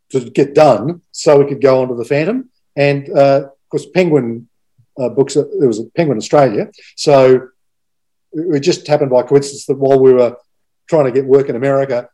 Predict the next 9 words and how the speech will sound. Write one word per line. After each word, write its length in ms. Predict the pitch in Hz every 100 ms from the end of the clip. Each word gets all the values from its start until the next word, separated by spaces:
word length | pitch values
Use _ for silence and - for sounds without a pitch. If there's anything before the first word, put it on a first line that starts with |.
| _
we 80 | 131
also 180 | 143 139
got 180 | 120 -
contacted 340 | 139 127 123
by 340 | 117 117 113 - _ -
Penguin 220 | 147 123
Australia. 640 | 104 - 151 143 104 151 - _ _ _ _ -
And, 300 | 131 131 127
um, 420 | 123 123 117